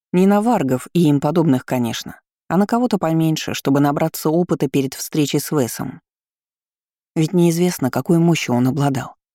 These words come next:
Надо быть во всеоружии. На подходе к Вишборгу у близнецов появился попутчик. Лайсви нарекла его Свинтусом. Он был похож на мохнатого кабанчика с лысой головой младенца. Сперва они сочли его очередным демоном.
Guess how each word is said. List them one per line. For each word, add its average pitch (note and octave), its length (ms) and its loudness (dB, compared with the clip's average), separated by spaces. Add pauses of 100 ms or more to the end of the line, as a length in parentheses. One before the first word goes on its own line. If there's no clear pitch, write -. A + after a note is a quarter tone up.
(580)
Надо F3+ 260 2
быть D#3+ 180 -2
во D#3+ 100 0
всеоружии. D#3+ 680 -2 (1080)
На F#3 120 0
подходе A#3 480 0
к - 80 -6
Вишборгу D#3 640 0 (180)
у D#3+ 100 0
близнецов E3+ 520 2
появился F#3+ 460 2
попутчик. - 680 -6 (540)
Лайсви D#3+ 420 0
нарекла C#3+ 360 2
его D3 200 2
Свинтусом. A#2 680 -4 (360)
Он G#3+ 160 2
был G#3+ 160 2
похож G3+ 360 -4
на F#3+ 60 2
мохнатого E3+ 500 0
кабанчика F3 640 -2
с - 140 -4
лысой D#3 260 0
головой C#3 400 0
младенца. D3 600 -2 (960)
Сперва B3 320 0
они C4 200 6
сочли G#3+ 380 -2
его G3+ 200 2
очередным F#3 540 2
демоном. C3 540 0